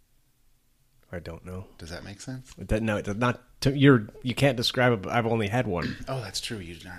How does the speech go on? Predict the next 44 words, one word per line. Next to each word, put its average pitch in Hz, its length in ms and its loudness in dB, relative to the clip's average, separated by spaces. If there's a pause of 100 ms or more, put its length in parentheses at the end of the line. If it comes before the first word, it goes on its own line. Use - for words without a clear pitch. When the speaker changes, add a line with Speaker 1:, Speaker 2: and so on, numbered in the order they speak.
(120)
Speaker 2:
a 85 40 -16
big 85 260 -18
banana. 78 260 -16 (580)
So - 140 -4
I 113 100 4
would, 127 240 -2 (840)
like, 110 180 -2
not 131 380 0 (280)
like, 98 200 -6 (340)
like 87 320 -8
a 76 80 -6
solid 85 560 2
banana 71 300 -8
thing, - 220 -14
but, - 120 -14
like, 71 240 -10
when 82 180 -6
you 82 160 -6
eat 90 340 -6 (760)
banana 80 320 -4
candy 78 500 -10
or 73 100 -14
something. 104 200 -6
Speaker 1:
Like 101 100 2
a - 20 2
Laffy 107 280 4
Speaker 2:
there's 78 80 -2
that. 110 200 2
Speaker 1:
Taffy? 156 220 -2 (1700)
Speaker 2:
I - 80 -4
don't 90 80 -6
know. 78 180 -6
It's, - 360 -6 (400)
it's 110 200 -6
that 110 320 2
kind 110 220 -2
of 92 80 -2
sugary, 80 360 -2
though. 69 220 -10
It's - 140 -6
not 110 140 0
like 101 120 -2
an 95 80 -2
overwhelming 87 960 -2